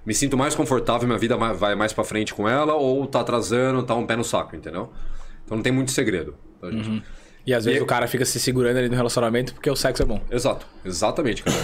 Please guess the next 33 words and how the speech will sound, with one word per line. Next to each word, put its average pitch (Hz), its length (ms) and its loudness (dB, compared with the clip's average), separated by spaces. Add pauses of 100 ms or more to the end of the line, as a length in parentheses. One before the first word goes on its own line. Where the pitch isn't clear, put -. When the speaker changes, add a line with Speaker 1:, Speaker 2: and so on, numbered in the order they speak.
Speaker 1:
O - 40 -8
sexo 143 400 2
é - 20 0
bom, 175 520 2 (1080)
pô, 113 360 2 (120)
cara, 110 200 -2
essa - 200 -6
questão 107 200 -2
do - 40 -6
sexo - 260 -2
pega 107 220 0
pra 110 100 0
caralho. 87 360 -4 (340)
<clears throat> 160 320 0
Pros 117 140 -6
caras. - 400 -4 (800)
Pega 110 220 2
pra 107 120 0
caralho. 98 400 0 (420)
O 104 100 -4
que 135 80 0
o - 20 2
cara 160 220 2
tem 170 120 -2
que 165 60 -2
enxergar 110 300 2
com 107 60 -6
relação 101 260 -4
ao - 40 -6
sexo 113 300 -2
é - 20 -4
o - 20 -4
seguinte. 98 420 -6